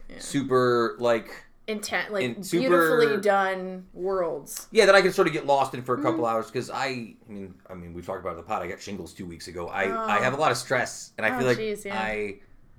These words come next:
Speaker 2: a big part of why I like, like, an open
Speaker 1: Mm-hmm.
Speaker 2: world game like a Fallout or,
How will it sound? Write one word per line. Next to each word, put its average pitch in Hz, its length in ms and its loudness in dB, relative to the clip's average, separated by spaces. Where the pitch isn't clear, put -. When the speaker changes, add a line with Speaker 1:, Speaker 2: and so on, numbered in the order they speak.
Speaker 2:
a 110 80 0
big 123 320 0
part 120 280 2
of 107 280 -2
why 110 200 0
I - 20 -2
like, 117 300 -2
like, 104 140 -8
an 107 80 -4
open 107 160 0
Speaker 1:
Mm-hmm. 107 100 -2
Speaker 2:
world 101 240 -6
game 107 260 -8
like 98 180 -10
a 95 120 -10
Fallout 95 560 -6
or, 95 500 -6